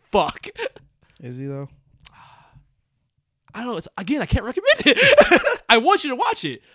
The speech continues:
Speaker 1: but it's a lot of, it's a lot of anime to fucking burn through just for one character.
Speaker 2: Or
Speaker 1: But
Speaker 2: just skip to that season. <laughs>
Speaker 1: But you, but the fa-, the p-, sad part is you need to see everything before it because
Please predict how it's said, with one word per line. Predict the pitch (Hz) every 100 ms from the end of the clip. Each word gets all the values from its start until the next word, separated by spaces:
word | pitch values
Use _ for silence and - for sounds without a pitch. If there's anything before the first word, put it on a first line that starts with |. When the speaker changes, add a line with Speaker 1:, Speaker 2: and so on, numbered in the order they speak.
| _
Speaker 1:
but | - 92 -
it's | -
a | 185
lot | 240 247
of, | 202
it's | 175
a | 220
lot | 233
of | 202
anime | 208 170
to | 143
fucking | 139 151 165 139
burn | 123 175 165
through | 127 120
just | 135
for | - 123
one | 123 127
character. | 151 123 123 117 - _ _ _ _ _
Speaker 2:
Or | 110 110
Speaker 1:
But | 208
Speaker 2:
just | 208 -
skip | 127 -
to | 107
that | 104
season. | - 127 113 92 -
<laughs> | _ _ _ - - _ _ _ _ _ _ _ _
Speaker 1:
But | 294 285
you, | 226
but | - 233
the | 175
fa-, | - 220
the | 170
p-, | 170 - -
sad | - - 220 233
part | 190 190
is | 247 151
you | 151
need | 143 175 208 190 139 120 _ _ -
to | 180
see | - 208 196
everything | 160 156 160 151
before | 131 - 208 131
it | 110 - _ _ _ _ _
because | 165 196 160 151 131 -